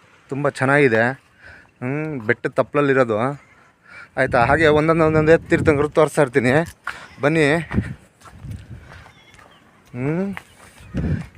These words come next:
ಇಲ್ಲಿ ಇಲ್ಲೊಬ್ರು ಇದ್ದಾರೆ. ಇಲ್ಲಿ ಸುಪಾರ್ಶ್ವನಾಥ ಜೀನರು, ಪ್ರಭಾಸಕೂಟ, ಏಳನೇ ತೀರ್ಥಂಕರರು, ಹೀಗೆ ಸುಮಾರು ಇದ್ದಾವೆ. ಅದನ್ನೆಲ್ಲ ತೋರಿಸ್ತೀನಿ.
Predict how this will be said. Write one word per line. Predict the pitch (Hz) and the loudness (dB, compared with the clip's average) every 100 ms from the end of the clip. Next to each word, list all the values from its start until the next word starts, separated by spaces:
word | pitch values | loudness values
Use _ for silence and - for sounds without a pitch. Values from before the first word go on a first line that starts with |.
| 143 | -4
ಇಲ್ಲಿ | 165 147 151 | 4 6 6
ಇಲ್ಲೊಬ್ರು | 151 160 151 143 | 4 4 4 2
ಇದ್ದಾರೆ. | 147 120 117 143 - - - - - - - - 139 | 2 2 -2 -4 0 0 2 -4 -6 -10 -12 -10 -4
ಇಲ್ಲಿ | 151 156 131 170 160 - - - - - - - - - | 2 4 4 2 -4 -8 -8 -12 -12 -10 -10 -14 -16 -18
ಸುಪಾರ್ಶ್ವನಾಥ | - 160 175 - 139 147 151 147 143 135 - 214 165 | -8 -4 -2 2 2 2 -2 0 2 0 2 -2 0
ಜೀನರು, | 131 143 127 139 127 107 - - - - - - - - | 0 2 2 2 2 -2 -8 -16 -8 -2 -2 -4 -8 -2
ಪ್ರಭಾಸಕೂಟ, | - 120 139 139 143 135 120 127 127 113 110 | 2 4 2 2 -4 -4 0 2 4 2 2
ಏಳನೇ | 139 147 139 | 2 2 2
ತೀರ್ಥಂಕರರು, | 135 123 127 113 113 107 120 131 98 - - - _ - - - | 0 0 -6 -6 -4 -2 -2 -2 -4 -12 -20 -20 _ -20 -16 -6
ಹೀಗೆ | 165 175 131 160 185 - - | 0 2 4 2 -4 -10 -8
ಸುಮಾರು | 143 147 156 156 123 165 180 - _ _ _ _ _ _ _ _ _ _ 143 | -2 2 4 4 2 -2 -6 -20 _ _ _ _ _ _ _ _ _ _ -6
ಇದ್ದಾವೆ. | 131 147 123 139 165 - - | 4 6 6 4 0 -12 -8
ಅದನ್ನೆಲ್ಲ | 120 131 135 147 127 | -4 -2 2 2 2
ತೋರಿಸ್ತೀನಿ. | 147 143 139 117 | 2 2 0 2